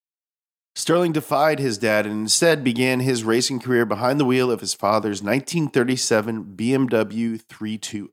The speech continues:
eight. The tiny Beamer was powered by a nineteen hundred and seventy-one C C overhead valve straight six that put eighty horses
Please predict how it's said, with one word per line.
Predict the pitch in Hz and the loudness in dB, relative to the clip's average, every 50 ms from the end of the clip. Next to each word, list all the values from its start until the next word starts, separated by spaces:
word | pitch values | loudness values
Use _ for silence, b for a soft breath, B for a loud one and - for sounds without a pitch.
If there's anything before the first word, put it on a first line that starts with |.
| _ - | _ -16
eight. | 104 95 78 - - - - _ _ _ _ - | -16 -16 -16 -18 -20 -20 -20 _ _ _ _ -20
The | 101 | -10
tiny | - 135 147 156 151 143 139 135 | -4 0 0 2 2 2 2 0
Beamer | 120 117 131 135 139 127 120 110 101 | 0 0 0 2 2 2 2 0 0
was | 98 95 95 | 0 -2 -4
powered | - - 127 117 120 113 104 95 | -4 -4 -2 0 0 0 0 0
by | 110 104 107 | -2 -2 -2
a | 101 98 | -2 -2
nineteen | 101 110 113 127 - - - 123 120 113 113 | -2 -4 -4 -6 -6 -8 -8 -8 -6 -6 -6
hundred | 110 101 117 117 117 120 107 104 | -6 -6 -6 -4 -4 -4 -6 -6
and | 107 95 | -6 -4
seventy-one | - - - 117 110 117 117 110 107 107 104 | -2 0 0 2 2 2 2 2 2 2 0
C | - - - 117 110 107 | 0 -2 -2 -2 -2 -2
C | - - - 113 107 | -2 -2 -2 -4 -4
overhead | - 107 117 120 110 120 113 110 110 117 113 113 107 | -2 -2 -4 -4 -2 -4 -4 -2 -2 -2 -2 -2 -4
valve | 92 110 101 104 107 98 92 | -4 0 0 2 2 0 0
straight | - - - - 147 151 147 147 - | -2 -2 0 0 2 0 2 0 0
six | - - 143 131 131 - | 0 0 0 -2 -2 -4
that | - - - | -8 -8 -8
put | 131 120 - - - | -8 -10 -10 -6 0
eighty | 147 170 190 196 185 190 190 | 2 2 2 2 0 -2 -4
horses | 170 151 156 156 160 156 - - 110 95 - - | -4 0 0 0 0 0 -2 -6 -8 -10 -14 -18